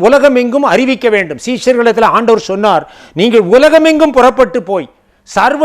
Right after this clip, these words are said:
சிருஷ்டிகளுக்கும் இந்த சுவிசேஷத்தை அறிவியுங்கள்,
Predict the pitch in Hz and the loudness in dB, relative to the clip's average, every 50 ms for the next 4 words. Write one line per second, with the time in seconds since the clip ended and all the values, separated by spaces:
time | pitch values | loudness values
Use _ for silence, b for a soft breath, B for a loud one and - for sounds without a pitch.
0 | 294 294 - 269 262 240 - - 277 285 277 262 208 269 262 233 220 220 226 - | -2 -2 -2 -8 -8 -8 -8 -6 -2 -2 0 0 0 -2 -2 0 0 0 0 -2
1 | 254 277 220 - 254 247 - - 240 233 240 226 214 165 156 202 254 254 240 240 | -4 -4 -4 -2 -2 -2 0 -2 -2 0 0 0 0 0 0 0 0 0 -2 -2
2 | 233 208 196 196 190 | -2 -2 0 -2 -2